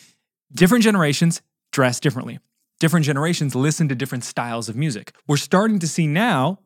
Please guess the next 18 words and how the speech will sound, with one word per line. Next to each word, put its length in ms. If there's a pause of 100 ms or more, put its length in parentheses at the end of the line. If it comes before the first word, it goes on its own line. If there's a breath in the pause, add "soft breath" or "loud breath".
(140)
that 120
we've 180
hit 140
maturity 400
of 80
about 260
a 60
couple 180
decades 320
now, 220 (340 soft breath)
different 440 (300)
generations 540
settling 720 (380)
primarily 420
on 140
different 260
social 240
platforms. 480